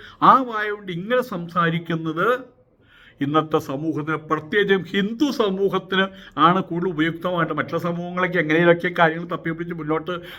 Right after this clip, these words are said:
സമൂഹ, ഏ, വളർച്ചയോടൊപ്പം പോകുന്നുണ്ട് ഏകദേശം. അവിടെയുണ്ട് പിന്നോട്ട് പിടിച്ചു വലിക്കുന്ന എരപ്പാളികൾ അവിടെയുണ്ട്.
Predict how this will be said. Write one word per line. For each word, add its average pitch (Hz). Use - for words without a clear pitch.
സമൂഹ, 160
ഏ, 156
വളർച്ചയോടൊപ്പം 160
പോകുന്നുണ്ട് 175
ഏകദേശം. 160
അവിടെയുണ്ട് 180
പിന്നോട്ട് 208
പിടിച്ചു 202
വലിക്കുന്ന 208
എരപ്പാളികൾ 185
അവിടെയുണ്ട്. 156